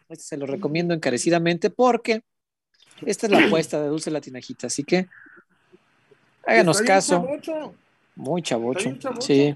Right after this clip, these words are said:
Speaker 2: El strong, el apretón, Dulces Tinajita. César.
Speaker 1: Sí, dígame.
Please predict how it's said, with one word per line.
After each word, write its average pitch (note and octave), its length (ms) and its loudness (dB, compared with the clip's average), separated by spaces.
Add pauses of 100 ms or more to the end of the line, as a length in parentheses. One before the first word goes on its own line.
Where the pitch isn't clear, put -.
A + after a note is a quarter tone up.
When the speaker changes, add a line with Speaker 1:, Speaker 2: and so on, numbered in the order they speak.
Speaker 2:
El F3 200 -8
strong, G#3 360 -10 (560)
el E3+ 140 -2
apretón, G#3 640 -8
Dulces B3 680 -10 (120)
Tinajita. A3 760 -6 (420)
César. A#3 380 -4 (560)
Speaker 1:
Sí, B3 320 6
dígame. A#3 380 4